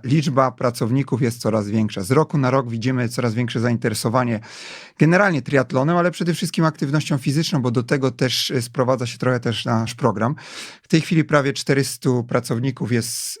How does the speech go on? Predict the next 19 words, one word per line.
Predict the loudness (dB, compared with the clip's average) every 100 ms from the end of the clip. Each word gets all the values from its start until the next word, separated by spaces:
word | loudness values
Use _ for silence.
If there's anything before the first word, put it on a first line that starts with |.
| -8
zaangażowanych | 2 2 4 0 0 0 2 0 -2
w | 0
Enea | 2 2 0
Team. | 0 0 0 -8 -18 -16 -16 -18 -16 -2
I |
nie | 2 4
mówię, | 2 2
że | -2
czterystu | 0 2 2 0
przygotowuje | -2 2 2 2 0 0
się | 0 -2
do | -2
startu | 0 -2 2 0
w | 2
Gdyni, | 4 4 4 0
bo | 0
tak | 0 0
by | 0
było | 2 2 0